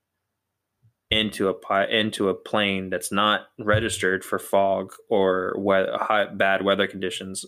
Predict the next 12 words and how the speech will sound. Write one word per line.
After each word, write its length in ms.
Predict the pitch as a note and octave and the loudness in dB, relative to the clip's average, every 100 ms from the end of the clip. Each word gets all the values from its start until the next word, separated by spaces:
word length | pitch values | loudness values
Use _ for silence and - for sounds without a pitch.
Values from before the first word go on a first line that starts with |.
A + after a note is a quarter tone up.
| - | -2
and 320 | G#2 F#2 G2+ _ _ _ _ _ _ _ _ _ _ _ _ _ _ - | -2 -2 -8 _ _ _ _ _ _ _ _ _ _ _ _ _ _ 0
doesn't 260 | A2 A2 | 0 0
have 200 | A2 G#2 | -2 -2
an 80 | G2+ | 0
A 120 | G2 | 0
W 360 | G2 F#2 F#2+ F#2+ | 0 0 0 -2
taws, 540 | - F#2+ F#2+ F#2+ - | 0 2 2 0 -2
which 200 | B2 - | -4 -2
is 180 | F#2+ F2+ | -4 -4
a 60 | F#2 | -6
terrain, 580 | - G#2 G#2 G2+ F#2+ | 0 2 2 -2 -6
uh, 140 | D#2 | -8